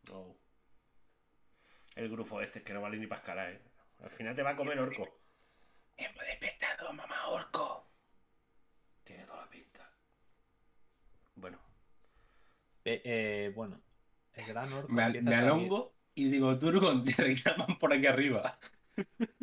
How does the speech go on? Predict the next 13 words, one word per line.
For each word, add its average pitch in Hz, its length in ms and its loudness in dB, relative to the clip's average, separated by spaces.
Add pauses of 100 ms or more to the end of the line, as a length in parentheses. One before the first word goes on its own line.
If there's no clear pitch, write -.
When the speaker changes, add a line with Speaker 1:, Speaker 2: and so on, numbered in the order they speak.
(260)
Speaker 1:
De, 113 280 -4 (220)
Speaker 3:
El 120 120 -4
Speaker 1:
digo 117 100 -2
Speaker 3:
gran 135 160 2
orco 147 340 0
se 131 140 -4
acerca 120 680 -2
a 113 60 -4
la 98 460 -6
salida 110 420 -6
de 107 100 -6
la 90 140 -10
tienda. 110 380 -12